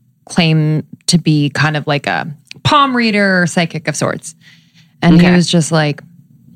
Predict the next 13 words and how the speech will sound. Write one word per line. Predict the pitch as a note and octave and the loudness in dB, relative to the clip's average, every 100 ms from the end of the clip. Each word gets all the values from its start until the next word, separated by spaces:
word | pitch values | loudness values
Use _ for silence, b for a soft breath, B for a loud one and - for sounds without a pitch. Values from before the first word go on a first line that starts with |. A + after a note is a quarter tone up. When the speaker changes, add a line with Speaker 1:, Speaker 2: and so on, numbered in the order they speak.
| - - - | -20 -20 -8
Speaker 1:
he's | - D#3+ | -4 0
like, | D3 - | -2 -4
"Buckle | - - D2+ | -8 -4 -4
up." | C2 - - - - - | -4 -8 -18 -20 -14 0
He's | F3 | 2
like, | F3 D3+ | 2 0
"No," | D3+ - | -2 -2
he's | E3 E3 | -2 0
like, | E3 | 0
"No, | D#3+ D3 | 0 0
literally | D3+ - - F#3+ | 0 -2 0 -2
buckle | - - - B3+ - | -4 -6 -4 -6 -4
up." | B | B